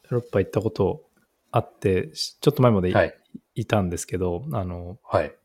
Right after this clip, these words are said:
Speaker 1: ただ、ちょっと体調崩してて、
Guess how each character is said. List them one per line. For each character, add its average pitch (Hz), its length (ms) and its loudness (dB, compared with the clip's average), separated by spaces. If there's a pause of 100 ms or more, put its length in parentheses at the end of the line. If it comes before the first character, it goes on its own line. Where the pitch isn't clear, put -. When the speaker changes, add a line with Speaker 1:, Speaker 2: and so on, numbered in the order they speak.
(500)
Speaker 1:
た 123 100 4
だ、 95 340 0 (680)
ち - 80 -8
ょ 139 40 0
っ - 20 2
と 101 80 -6
体 147 180 6
調 151 140 2
崩 143 240 2
し - 140 -6
て 107 140 -8
て、 90 300 -4